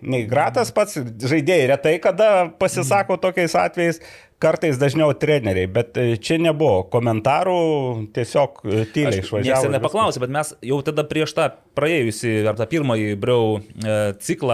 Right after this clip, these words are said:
Speaker 2: ar tą a-, atkarpėlę, mes irgi buvo, kalbėjom apie Gratą Sirgėdą ir tada mintis buvo, kad gali jisai traumuotas,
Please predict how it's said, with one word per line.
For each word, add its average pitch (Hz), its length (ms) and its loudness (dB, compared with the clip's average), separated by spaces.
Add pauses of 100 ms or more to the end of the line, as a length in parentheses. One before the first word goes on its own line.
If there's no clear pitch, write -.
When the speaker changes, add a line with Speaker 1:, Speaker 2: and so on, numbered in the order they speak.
Speaker 2:
ar 101 100 -4
tą 110 100 0
a-, 107 240 -2
atkarpėlę, 143 560 -2
mes 131 260 -2
irgi 131 260 -4
buvo, 123 340 0
kalbėjom 120 500 -4
apie 127 160 -4
Gratą 117 240 -2
Sirgėdą 160 500 -4
ir 123 200 -2
tada 117 720 0
mintis 117 560 -6
buvo, 147 140 -2
kad 123 120 -4
gali 120 180 0
jisai 151 140 -6
traumuotas, 170 680 -2